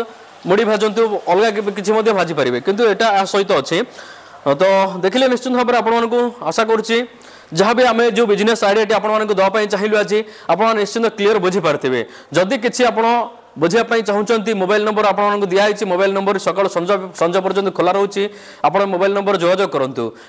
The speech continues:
ଯୋଗାଯୋଗ କଲା ପରେ ଆପଣମାନଙ୍କୁ ଆମ କମ୍ପାନୀର ଯେଉଁ ପିଲା ଅଛନ୍ତି, ସେମାନେ ଆପଣମାନଙ୍କୁ ଡିଟେଲ୍ସ ଇନଫର୍ମେସନ୍ ଦେବେ। ଏ ମୁଢ଼ି ମେସିନ୍ ହଉ, ଡ୍ରାୟର ହଉ କିମ୍ବା ମୁଢ଼ି ମେସିନ୍ ହଉ,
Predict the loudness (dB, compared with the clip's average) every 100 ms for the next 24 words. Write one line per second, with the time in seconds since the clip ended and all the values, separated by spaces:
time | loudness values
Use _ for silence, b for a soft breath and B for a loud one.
0 | 0 2 2 2 2 2 0 2 0 0
1 | 2 2 2 0 -2 0 0 0 -2 2
2 | 2 2 0 -2 -2 0 2 2 0 0
3 | 0 0 -2 -4 -2 0 0 -2 -2 0
4 | 0 -2 B 0 2 2 0 0 -2 0
5 | 2 0 -2 -18 -8 0 2 2 2 0
6 | -2 -2 -2 0 0 0 -2 -4 -4